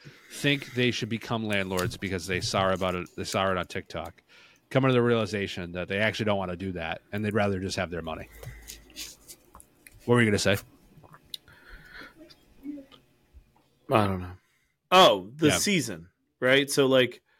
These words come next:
Speaker 2: is traditional real estate as a summer business out the window, and, like, the seasonality of real estate is, is not so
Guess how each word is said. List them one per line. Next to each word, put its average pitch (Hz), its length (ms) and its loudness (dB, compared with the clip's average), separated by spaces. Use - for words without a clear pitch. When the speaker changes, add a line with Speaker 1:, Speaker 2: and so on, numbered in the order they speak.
Speaker 2:
is 143 220 4
traditional 143 760 2
real 123 360 4
estate 113 400 2
as 104 180 0
a 101 140 2
summer 101 460 -2
business 95 800 -4
out 139 260 6
the 135 100 2
window, 117 580 0
and, 117 480 -4
like, 113 260 0
the 120 400 2
seasonality 123 840 0
of 107 100 -4
real 113 220 0
estate 107 340 0
is, 104 180 -2
is 107 300 -4
not 113 360 2
so 107 520 4